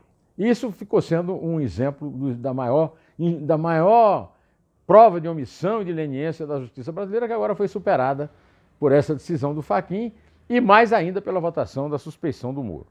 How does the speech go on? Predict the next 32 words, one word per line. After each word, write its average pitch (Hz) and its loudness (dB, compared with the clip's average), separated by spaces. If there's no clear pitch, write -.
Baseado 180 6
nisso, 180 -6
o 220 -6
Lula 143 -8
foi, 151 -10
pegou 156 2
o 147 0
microfone 220 -4
e 277 0
fez 160 0
o 175 -8
que 190 -8
ele 185 -6
fala 123 -8
melhor, 123 -2
falar, 104 -2
né? 143 -8
O - -20
que 139 -2
ele 104 -4
faz 147 2
melhor, 104 -2
que - -12
é - -14
falar. - -6
Então, 208 2
eu, 220 4
ah, 147 -4
existe 214 -4
aí 151 -2
uma 123 -6
grande, 139 -4